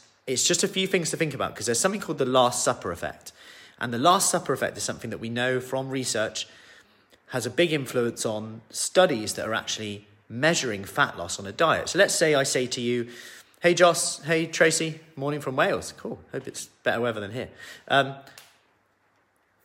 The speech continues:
say, say we said to you, "Right, on Monday, you're gonna go on a zero carb diet."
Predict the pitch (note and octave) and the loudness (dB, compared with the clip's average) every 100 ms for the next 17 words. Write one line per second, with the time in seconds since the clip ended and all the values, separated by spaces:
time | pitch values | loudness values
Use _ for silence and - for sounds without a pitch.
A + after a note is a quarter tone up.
0 | _ C#3 - G3 E3 F3 E3+ C#3+ C#3+ C#3+ | _ -6 2 4 4 4 4 4 0 2
1 | C#3 A2+ C3 D3+ F#3 E3+ G2+ D#2+ C#3+ D3 | 2 2 0 4 4 4 -2 -2 -4 -6
2 | C#3+ C3 B2+ A#2+ A#2+ A2+ G#2+ F#2+ - B2+ | -2 -2 0 0 0 0 -4 -6 -6 -4
3 | A2 D3 D#3 D3 C#3+ - A2+ A2 A2 - | 4 6 8 6 2 0 0 0 -2 -12
4 | - _ _ _ _ _ _ _ B2+ A2 | -20 _ _ _ _ _ _ _ 2 2
5 | F#2 D3+ | 2 0